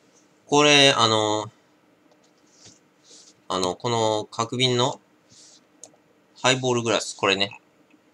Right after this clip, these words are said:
これあの、ヤフオクで俺買ったんですけど。うん。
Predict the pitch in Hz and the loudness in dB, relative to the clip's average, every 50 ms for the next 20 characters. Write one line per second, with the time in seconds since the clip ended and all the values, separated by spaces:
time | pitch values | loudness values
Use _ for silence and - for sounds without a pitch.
0 | _ _ _ _ _ _ _ _ _ - - 175 175 165 160 160 156 151 147 143 | _ _ _ _ _ _ _ _ _ -6 -2 0 4 4 4 4 4 2 2 4
1 | 127 127 139 - - 185 175 175 165 170 160 156 156 - 143 131 131 - 139 117 | 4 4 4 4 2 -2 -2 0 -2 -2 -2 -2 -2 -2 -2 -2 -2 -2 -2 -2
2 | 85 80 - - - 90 - - - - - _ _ _ _ _ _ _ _ _ | -2 -4 -8 -8 -10 -10 -10 -12 -18 -18 -20 _ _ _ _ _ _ _ _ _
3 | _ _ _ _ _ - _ _ - _ _ _ _ _ _ _ _ _ _ _ | _ _ _ _ _ -20 _ _ -20 _ _ _ _ _ _ _ _ _ _ _
4 | _ _ _ 95 95 90 78 | _ _ _ -18 -16 -16 -16